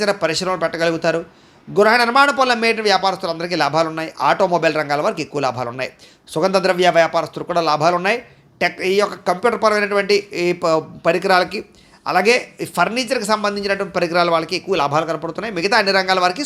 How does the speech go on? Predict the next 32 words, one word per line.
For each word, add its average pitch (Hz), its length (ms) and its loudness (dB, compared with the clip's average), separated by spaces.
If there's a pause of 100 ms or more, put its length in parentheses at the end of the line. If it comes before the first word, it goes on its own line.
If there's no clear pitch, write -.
స్వల్ప 170 320 0
లాభాలు 139 240 -2
అయితే - 160 -10
కనపడుతూ 113 360 -14
ఉన్నాయి. 104 160 -14 (600)
ఏది 254 200 6
ఏమైనా 262 240 4
కూడా 247 100 4 (120)
ఒక్కసారి 208 440 2 (340)
మీ 190 80 0 (140)
పర్సనల్ 247 420 2
జాతకం 262 320 2
కూడా 240 180 4
ఎలా 196 140 2
ఉందో 190 200 0
ఒక్కసారి 165 300 -2
చూపించుకుని, 156 460 -10 (280)
ఏదైనా 208 240 2 (100)
దోషాలు 160 320 0
ఉంటే 180 140 -2
వాటికి 165 240 -2
పరిహారాలు 160 420 0
చేయించుకుని 151 360 -8
ముందడుగు 147 280 -4
వేసినట్లయితే 170 480 -4 (460)
మీకు 185 180 2
రాబోయే 269 380 6
రోజులు 254 220 -2 (120)
ఇంకా 285 220 2 (180)
శుభప్రదంగా 202 560 -2
ఉంటాయి 185 340 -6
అని 180 100 -14